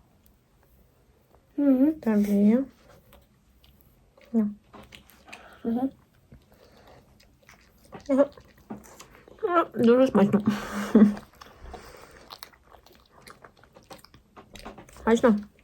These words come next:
Speaker 1: Мгм.
Speaker 2: Окей, ага. Як мої діти розважаються, коли мама не дає дивитись мультики?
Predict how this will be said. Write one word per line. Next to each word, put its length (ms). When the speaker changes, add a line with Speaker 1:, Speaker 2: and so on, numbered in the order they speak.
Speaker 1:
Мгм. 260
Speaker 2:
Окей, 320
ага. 260
Як 140
мої 180
діти 220
розважаються, 640
коли 260
мама 220
не 120
дає 180
дивитись 400
мультики? 380